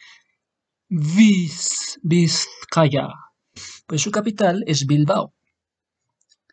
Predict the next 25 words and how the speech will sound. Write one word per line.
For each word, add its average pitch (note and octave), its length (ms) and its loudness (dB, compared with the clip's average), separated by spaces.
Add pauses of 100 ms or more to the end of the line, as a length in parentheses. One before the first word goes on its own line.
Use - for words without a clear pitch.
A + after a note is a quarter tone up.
(920)
Entonces F#3+ 520 -6
van D#3+ 200 0
a D#3+ 80 2
ver D#3 280 -2 (1080)
esas E3 840 -8 (100)
situaciones D#3+ 760 -2
dentro D#3+ 400 2
del D3 120 2
País C#3+ 220 0
Vasco, D3 420 -2 (140)
que - 80 -16
tiene C#3+ 160 -4
la C#3+ 120 -2
provincia C#3 420 -2
de C#3+ 100 0
Vizcaya C3+ 420 -2
y D#3+ 60 2
su E3 120 -8
capital D#3+ 340 -8
es D3 120 -6
Bilbao. D#3 580 -4 (1500)
Vamos F#3 320 -6
entonces G3 400 -2
a G#3 40 -2
encontrar G3+ 600 0